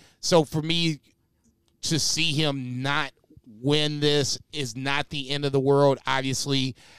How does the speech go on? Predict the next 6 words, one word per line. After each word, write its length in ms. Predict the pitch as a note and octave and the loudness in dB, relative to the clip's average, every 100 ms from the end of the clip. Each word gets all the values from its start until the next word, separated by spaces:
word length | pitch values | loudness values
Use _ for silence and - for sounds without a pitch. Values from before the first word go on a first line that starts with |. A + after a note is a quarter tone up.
| _ - | _ -4
Axiom 600 | D3+ C#3 - C#3+ C#3 C3+ | -2 -2 -2 0 2 0
is 180 | B2 A#2+ | -2 -2
on 220 | B2 C3+ | -2 -2
the 140 | C3 | -2
on-deck 460 | B2+ C3 B2 C#3+ C#3 | -2 -4 -2 -2 -2
circle. 560 | - D3 C3+ C#3+ C3 | 0 2 2 4 2